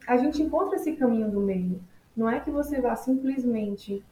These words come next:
é, agir por impulso diante de uma emoção que você tá sentindo, ou que você vá,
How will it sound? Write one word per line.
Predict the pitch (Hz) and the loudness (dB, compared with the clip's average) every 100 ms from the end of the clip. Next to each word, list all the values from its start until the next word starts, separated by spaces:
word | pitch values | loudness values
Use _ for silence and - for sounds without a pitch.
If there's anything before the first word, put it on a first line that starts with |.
| _ _ _ _ _ - - | _ _ _ _ _ -20 0
é, | 208 202 - | 2 4 2
agir | 208 202 190 226 302 381 - | 0 0 0 0 0 -4 0
por | 262 254 | 6 6
impulso | 233 - 233 285 285 | 4 0 -2 -2 -4
diante | 214 226 233 220 | -2 0 0 -2
de | 202 | -2
uma | 214 214 | 0 0
emoção | 208 202 202 226 269 | -2 -4 -4 -4 -4
que | - | -4
você | 226 - | -8 -10
tá | - 202 | -10 -10
sentindo, | - 202 - 226 262 330 - - - - - | -8 -10 -6 -2 -2 -4 -10 -20 -20 -20 0
ou | 240 262 | 4 4
que | 277 | 2
você | 254 262 - 254 | 0 0 2 2
vá, | 226 220 233 247 - | 4 2 2 0 -6